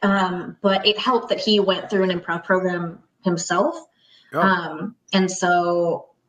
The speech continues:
Speaker 1: he, he, like, knows that not every show is gonna be a winner.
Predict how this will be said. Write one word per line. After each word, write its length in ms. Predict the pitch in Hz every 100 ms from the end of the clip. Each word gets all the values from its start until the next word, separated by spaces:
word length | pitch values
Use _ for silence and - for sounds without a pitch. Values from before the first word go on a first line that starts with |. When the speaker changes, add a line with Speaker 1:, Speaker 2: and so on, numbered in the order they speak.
| _
Speaker 1:
he, 720 | - 226 202 185 180 180 175 - _ _ _ _ - - _ _ _
he, 220 | - 262
like, 180 | 247 233
knows 640 | 214 196 185 226 320 - -
that 160 | 185 196
not 200 | 196 202
every 220 | 196 196
show 200 | 202 175
is 100 | 185
gonna 160 | 208 180
be 120 | 180
a 60 |
winner. 400 | 165 165 185 254